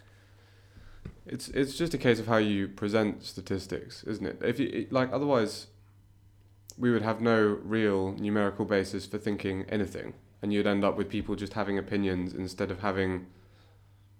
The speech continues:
a rational argument for something. If you didn't have statistics, you'd be like, "Well,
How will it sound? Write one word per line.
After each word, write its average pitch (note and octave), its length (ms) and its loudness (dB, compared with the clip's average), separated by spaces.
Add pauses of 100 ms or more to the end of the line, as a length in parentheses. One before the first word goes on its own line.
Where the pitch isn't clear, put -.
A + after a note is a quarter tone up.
(360)
a G2+ 60 0
rational G2 580 0
argument G2 480 -2
for - 100 -10
something. C#2+ 420 -8
If - 160 -8
you C3+ 60 0
didn't C3+ 220 0
have A2 200 -2
statistics, - 640 -8
you'd G2 120 -8
be F2+ 60 -8
like, E2+ 200 -8
"Well, D2+ 260 -6